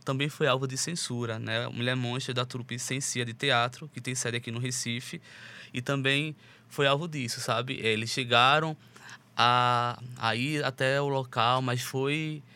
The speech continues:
é, proibido de se apresentar, e o que eles fizeram foi se apresentar na rua. A gente falou sobre isso, né? Que veio pro-, poucos grupos se apresentando na rua, e a solução que eles encontraram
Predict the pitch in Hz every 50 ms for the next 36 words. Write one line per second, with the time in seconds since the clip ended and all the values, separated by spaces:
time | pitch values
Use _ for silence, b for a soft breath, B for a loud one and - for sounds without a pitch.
0 | B B B B B B - 127 120 120 117 117 117 117 117 113 113 113 - -
1 | 131 143 143 131 127 131 135 135 127 - 135 123 131 127 123 131 135 131 - 135
2 | 135 143 160 170 - - - 139 143 - 151 151 165 - - 170 147 156 151 151
3 | 170 196 196 - 165 147 127 117 110 - 139 123 139 131 143 143 139 139 143 151
4 | 170 160 143 127 120 120 123 123 - 135 127 127 127 - 139 127 131 123 127 139
5 | 156 - - 135 127 123 131 139 B B B B B B B - - 113 117 117
6 | 110 - 127 113 - - - 123 127 127 135 139 127 123 123 120 123 123 120 -
7 | 117 - 123 120 117 117 123 120 123 120 113 113 117 117 117 120 120 123 120 120
8 | 123 131 143 156 - - 131 123 131 131 139 139 - 147 143 147 - - 147 147
9 | 151 - 170 156 147 151 - - 147 139 - 139 123 123 123 127 127